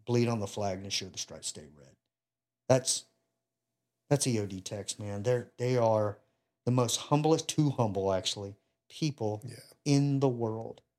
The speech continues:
Speaker 1: Uh, and you giving a venue like this for guys to tell their story, and so they can see other people tell their stories is, is, is priceless.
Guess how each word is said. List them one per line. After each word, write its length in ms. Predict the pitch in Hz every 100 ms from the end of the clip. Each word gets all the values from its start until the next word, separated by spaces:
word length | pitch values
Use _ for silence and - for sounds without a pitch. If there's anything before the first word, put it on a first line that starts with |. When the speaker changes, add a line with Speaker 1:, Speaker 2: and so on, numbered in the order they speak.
| _ _ _ _ _ -
Speaker 1:
Uh, 300 | 117 117 95 _ _ _ -
and 460 | 131 123 120 117 -
you 480 | - 131 139 160 151
giving 360 | 123 123 127 117
a 80 | 107
venue 400 | 113 131 131 120
like 300 | 113 107 -
this 200 | 113 -
for 180 | - 104
guys 280 | 113 110
to 120 | - -
tell 200 | 120 113
their 100 | 107
story, 580 | - 117 110 107 107 - _ _ _ _ _
and 300 | 113 113 107
so 120 | -
they 100 | 120
can 120 | 120 123
see 220 | - 123
other 160 | 151
people 300 | - - 110
tell 200 | 104 113
their 120 | 110 107
stories 500 | - 110 107 107 110
is, 260 | 107 104 -
is, 340 | 110 101 - - _ _ _
is 100 | 113
priceless. 680 | - - 110 107 - - -